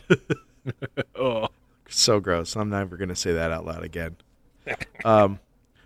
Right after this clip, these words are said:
Speaker 1: reptilians rightly consider themselves native Terrans.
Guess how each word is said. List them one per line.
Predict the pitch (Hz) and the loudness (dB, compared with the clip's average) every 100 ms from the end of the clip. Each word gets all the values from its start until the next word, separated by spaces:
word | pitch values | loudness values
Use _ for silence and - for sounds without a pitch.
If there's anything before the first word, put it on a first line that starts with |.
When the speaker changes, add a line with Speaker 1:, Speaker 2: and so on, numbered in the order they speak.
| _ - | _ 6
Speaker 1:
reptilians | 151 - - 262 226 143 127 120 | 6 6 6 8 8 6 4 0
rightly | 120 180 - 147 | 6 6 6 -6
consider | 131 - 131 - 143 127 | -4 -2 0 6 6 6
themselves | 120 117 - 123 110 110 - - _ - | 2 0 4 6 6 2 -8 -8 _ -8
native | 98 120 143 139 127 113 | -4 6 8 8 6 2
Terrans. | - 131 147 131 92 80 - | 2 6 8 8 4 -6 -8